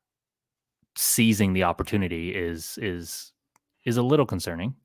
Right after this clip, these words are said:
um, especially since, you know, he was given that opportunity to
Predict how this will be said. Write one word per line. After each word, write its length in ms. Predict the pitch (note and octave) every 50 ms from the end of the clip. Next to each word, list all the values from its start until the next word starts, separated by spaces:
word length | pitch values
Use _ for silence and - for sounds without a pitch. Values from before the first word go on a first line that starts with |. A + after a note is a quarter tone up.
| _ _ _ _ _ _ _ _ _ _ _ _ - -
um, 400 | G#2+ F#2+ F2+ F2+ F2 F2 F2 F2+ _ _ _ _ - -
especially 440 | F#2+ - - - G2+ F#2 - - F#2+
since, 440 | - - G2 F2+ E2 - - - -
you 80 | F#2+
know, 120 | F2 F2 F2
he 100 | F2+ F2+
was 220 | E2+ E2+ D#2+ -
given 420 | _ - - G#2+ G2+ A2 G2+ F2+ F2+
that 160 | F2 F2 F2
opportunity 520 | E2+ - F#2 F2 - G2 F2+ F2 F2 E2+ -
to 180 | - E2 -